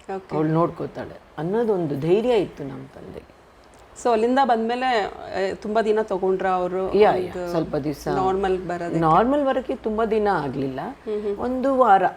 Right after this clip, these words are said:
Speaker 1: ಓಕೆ.
Speaker 2: ಒನ್ ವೀಕ್. ಯಾಕಂದ್ರೆ ಪಬ್ಲಿಕ್‌ನ ಮೀಟ್ ಮಾಡ್ತಾ ಮಾಡ್ತಾ
Speaker 1: ಸರಿ
Speaker 2: ಅವ್ರು
Speaker 1: ಹೋದ್ರು. ಹ್ಮ್.
Speaker 2: he was, ಯಾಕಂದ್ರೆ ಅವ್ರಿಗೆ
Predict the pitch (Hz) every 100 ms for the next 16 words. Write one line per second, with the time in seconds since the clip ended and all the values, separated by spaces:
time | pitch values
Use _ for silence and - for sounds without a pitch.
0 | - - - 208 214 - 190 143 139 143
1 | 175 180 220 214 196 175 262 - 254 208
2 | 208 208 208 196 170 175 151 139 175 180
3 | 147 - - 196 190 - 135 - - -
4 | - - 101 92 - 151 135 120 127 139
5 | 190 165 147 156 160 151 139 131